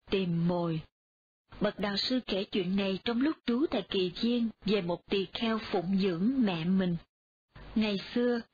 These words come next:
khi vua Brahmadatta trị vì tại Ba La Nại, Bồ Tát được sinh làm chim thứu trên kênh.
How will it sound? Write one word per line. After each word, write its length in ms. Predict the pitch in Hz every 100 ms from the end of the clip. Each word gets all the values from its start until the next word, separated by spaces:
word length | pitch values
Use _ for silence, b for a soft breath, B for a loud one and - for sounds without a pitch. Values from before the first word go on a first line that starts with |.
| -
khi 280 | - 269 208
vua 120 | 247 247
Brahmadatta 840 | - 254 233 233 226 233 226 220 220 -
trị 200 | 185 180
vì 220 | 214 202
tại 180 | 185 190
Ba 180 | 190 233
La 160 | 233 233
Nại, 440 | 208 185 160 175 - _ _ -
Bồ 140 | 190 202
Tát 360 | - 277 370
được 160 | 220 -
sinh 260 | - 247
làm 300 | 240 214 190
chim 320 | 175 - 240 220
thứu 380 | - 226 233 320 - _
trên 240 | 240 214
kênh. 280 | - 226 214